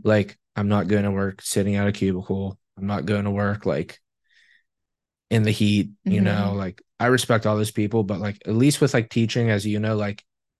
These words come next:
Speaker 1: every day might have the same structure, but it's not the same day.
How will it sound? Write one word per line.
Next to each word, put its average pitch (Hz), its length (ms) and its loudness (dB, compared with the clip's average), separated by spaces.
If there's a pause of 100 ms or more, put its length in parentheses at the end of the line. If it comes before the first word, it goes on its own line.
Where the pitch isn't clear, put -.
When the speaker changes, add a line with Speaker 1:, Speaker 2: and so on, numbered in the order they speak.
(460)
Speaker 1:
every 120 340 2
day 113 440 2 (200)
might 107 240 -4
have 104 180 0
the 95 80 -6
same 104 260 -2
structure, 113 640 -2
but 101 300 -2
it's - 180 -8
not 98 160 -6
the - 60 -10
same 64 220 -4
day. - 280 -10